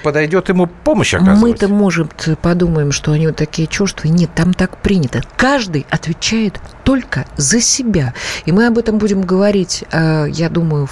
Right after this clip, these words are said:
Speaker 2: в теме, когда
Speaker 1: Да мы все время об
Speaker 2: про
Speaker 1: этом говорим.
Speaker 2: скорую
Speaker 1: Давайте
Speaker 2: помощь.
Speaker 1: прямой эфир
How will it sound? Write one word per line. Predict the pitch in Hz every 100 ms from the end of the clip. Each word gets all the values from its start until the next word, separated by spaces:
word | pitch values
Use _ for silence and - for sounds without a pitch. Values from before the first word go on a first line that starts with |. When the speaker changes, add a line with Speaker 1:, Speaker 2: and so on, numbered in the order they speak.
| -
Speaker 2:
в | 151 143 135
теме, | - 160 139
когда | - - 143
Speaker 1:
Да | 107
мы | 127
все | -
время | 120 156
об |
Speaker 2:
про | 165
Speaker 1:
этом | 165 156
говорим. | 151
Speaker 2:
скорую | - 170
Speaker 1:
Давайте | 180 147
Speaker 2:
помощь. | 269 294
Speaker 1:
прямой | - 117 104
эфир | 107